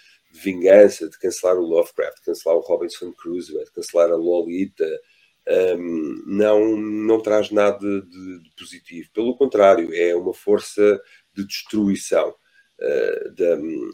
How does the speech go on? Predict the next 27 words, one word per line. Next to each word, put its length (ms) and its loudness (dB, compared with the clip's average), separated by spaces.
da 180 -6
cultura, 720 -4
eh, 240 2
é 80 2
uma 160 0
força, 600 0
e 100 2
nós 500 2
vive-, 380 -16
provavelmente 640 4
nascemos 440 -2
todos 280 0
nos 220 -4
anos 340 0
setenta, 380 2
não 160 0
é? 120 2
Provavelmente 500 8
fizemos 480 2
nós 300 8
próprios 440 4
coisas, 640 4
ou 120 -8
tivemos 340 4
nós 200 2
próprias 320 0
expressões 760 4